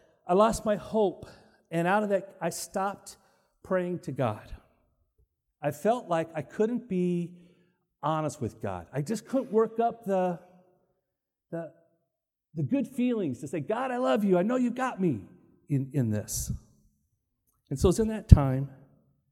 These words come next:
that I discovered some biblical words that I, all my life, I'd kind of over, just skipped over. Whenever I read them, be like, "Oh, that's not for me," and I keep on going. And these words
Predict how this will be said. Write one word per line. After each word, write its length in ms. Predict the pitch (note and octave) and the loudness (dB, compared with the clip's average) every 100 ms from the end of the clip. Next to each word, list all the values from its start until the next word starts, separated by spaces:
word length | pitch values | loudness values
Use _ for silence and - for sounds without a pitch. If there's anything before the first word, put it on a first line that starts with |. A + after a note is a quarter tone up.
| _ _ _ _ _ - | _ _ _ _ _ -6
that 120 | D#3 | -2
I 140 | D3 | -2
discovered 920 | C3+ C#3 - - G3 G3+ G#3 G#3 F3+ - | -4 -8 -8 -2 0 0 0 -2 -8 -14
some 220 | - B2+ | -8 -8
biblical 920 | A#2 F3 F#3 F#3 - F#3 F3 E3 - | -4 -4 -4 -8 -4 -2 -2 -6 -10
words 560 | C3+ C#3 F3+ D#3+ C#3 - | -8 -4 -2 -2 -4 -8
that 140 | C3 | -8
I, 300 | C#3 C#3 C3+ - _ _ _ - | -6 -6 -8 -14 _ _ _ -6
all 140 | D#3+ | -4
my 120 | G#3+ | -2
life, 280 | F#3 F#3 F3+ | 0 -2 -2
I'd 180 | C#3+ A#2+ | -6 -8
kind 180 | - F#3+ | -10 -8
of 100 | C#3+ - | -10 -4
over, 240 | E3+ D3+ C#3+ | -4 -2 -6
just 140 | C#3 - | -12 -10
skipped 300 | - A3 F#3 | -8 -4 0
over. 180 | F3+ C3+ | 2 2
Whenever 280 | C3 F3 | -2 -2
I 40 | E3+ | -2
read 260 | D3 E3+ | 0 0
them, 100 | E3+ | 0
be 100 | C#3+ | -2
like, 140 | C#3 C3 | -4 -4
"Oh, 140 | D#3 D#3 | -6 -6
that's 180 | D#3 | -8
not 220 | D#3 C#3+ - | -10 -10 -10
for 80 | |
me," 160 | B2+ C#3 | -10 -8
and 80 | B2+ | -8
I 60 | |
keep 240 | A#2 D3 - | -10 -10 -10
on 140 | A#2+ | -10
going. 380 | A2+ A#2+ A#2 A#2+ _ _ _ _ _ _ - | -8 -8 -10 -12 _ _ _ _ _ _ -10
And 140 | C#3 | -6
these 160 | D3+ B2+ | -6 -2
words 680 | D#3+ G3 G#3 F#3+ - - | 0 0 0 -4 -10 -14